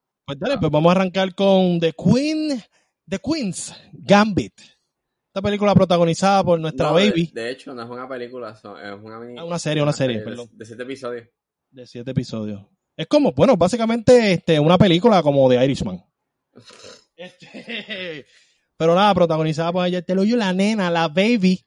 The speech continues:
Speaker 1: la baby de nosotros aquí, so-, nosotros somos los más fans Y no vengan ahora a quitarnos a la baby. Eh, ¿qué piensas del trailer, este, Angelito?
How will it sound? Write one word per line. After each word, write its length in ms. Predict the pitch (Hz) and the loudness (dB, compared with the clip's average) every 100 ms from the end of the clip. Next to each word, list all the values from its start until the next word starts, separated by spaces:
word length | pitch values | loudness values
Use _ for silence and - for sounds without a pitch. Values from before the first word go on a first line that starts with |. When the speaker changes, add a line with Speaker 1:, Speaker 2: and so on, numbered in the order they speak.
| - | -6
Speaker 1:
la 280 | 151 156 151 | 0 0 0
baby 360 | 147 202 220 | -2 -4 -4
de 100 | 214 | -8
nosotros 320 | 208 202 202 196 | -8 -10 -12 -12
aquí, 180 | 262 262 | -12 -10
so-, 140 | 185 | -8
nosotros 240 | 165 165 165 | -6 -8 -10
somos 220 | 180 180 | -8 -6
los 160 | 170 160 | -4 -2
más 220 | 170 165 | -2 0
fans 380 | 185 196 175 139 _ _ _ | -2 0 -4 -6 _ _ _
Y 140 | 139 | -12
no 120 | 139 180 | -4 -2
vengan 280 | 202 208 | -2 -4
ahora 320 | 180 170 196 175 | -6 -4 -4 -6
a 40 | |
quitarnos 360 | 151 147 165 170 | -8 -10 -8 -6
a 40 | |
la 80 | 131 | -8
baby. 320 | 123 117 104 _ _ _ _ _ _ _ | -8 -10 -14 _ _ _ _ _ _ _
Eh, 240 | 143 143 139 | -10 -8 -6
¿qué 100 | 165 | -6
piensas 260 | 190 208 | -6 -6
del 100 | 202 | -6
trailer, 320 | 175 170 190 170 | -4 -4 -2 -4
este, 200 | - 147 | -6 -12
Angelito? 400 | 139 139 165 180 | -12 -14 -16 -20